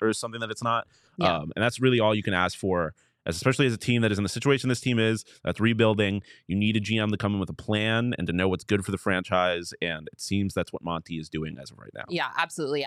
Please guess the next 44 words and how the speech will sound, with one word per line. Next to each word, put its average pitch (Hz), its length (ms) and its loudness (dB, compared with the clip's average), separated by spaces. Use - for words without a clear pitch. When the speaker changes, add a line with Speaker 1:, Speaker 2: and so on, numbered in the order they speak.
Speaker 2:
I'm 196 160 0
just 220 160 -4
happy 208 300 2
that 175 260 2
Monty 170 240 0
Austinfort 160 480 0
had 160 160 0
the 156 80 -10
foresight 156 640 -4
to 151 300 0
keep 190 240 -4
Buddha 170 240 2
happy, 196 600 -2
whether 170 380 2
that 156 400 0
was 160 580 0
giving 175 240 0
him 185 160 2
a 165 40 0
raise 165 380 0
or 160 100 0
a 156 60 -2
contract 180 360 0
extension 185 440 -2
and 165 60 -2
whatever 160 280 0
he 160 140 -2
thought 160 220 2
was 160 100 -4
appropriate. 175 540 0
He 175 100 2
obviously 165 360 0
went 160 120 0
with 160 100 -14
the 160 100 -4
raise. 170 360 -4
I'm 190 180 -2
glad 202 300 2
that 262 220 -2
at 208 200 -2
least 226 360 0
something 220 320 -2
was 190 280 0
done 180 460 0